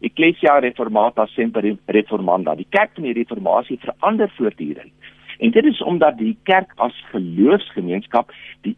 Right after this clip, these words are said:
ethos van sy tyd moet reflekteer. Dit beteken nie jy loop agter die wêreld aan nie,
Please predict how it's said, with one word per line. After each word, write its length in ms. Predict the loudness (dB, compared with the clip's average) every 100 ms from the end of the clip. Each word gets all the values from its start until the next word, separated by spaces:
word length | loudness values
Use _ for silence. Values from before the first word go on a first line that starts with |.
| 0
ethos 420 | 0 2 -2 -2
van 160 | -4
sy 200 | -2 -4 -4
tyd 220 | 0 -2 -2 _ _
moet 220 | -4 -4 0
reflekteer. 540 | -2 -2 -6 -6 -12
Dit 180 | -12 -10
beteken 320 | -6 -6 -2
nie 100 | -2 2
jy 40 |
loop 200 | 0 0
agter 240 | -8 -6
die 100 | -6
wêreld 420 | 0 2 2 -2 -4
aan 140 | -4
nie, 140 | -4